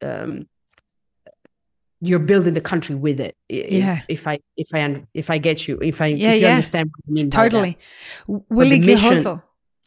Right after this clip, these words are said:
Speaker 2: Go on.
Speaker 1: there.
Speaker 2: The mission is, yeah. Willie Gihozo is a young,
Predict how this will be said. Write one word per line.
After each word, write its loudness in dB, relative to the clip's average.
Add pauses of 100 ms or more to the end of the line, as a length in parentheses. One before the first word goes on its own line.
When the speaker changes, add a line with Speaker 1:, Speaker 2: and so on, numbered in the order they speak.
Speaker 2:
Go 4
on. 4
Speaker 1:
there. -8 (300)
Speaker 2:
The 2
mission 2
is, -2
yeah. -2 (220)
Willie 4
Gihozo 2
is -2
a 2
young, 2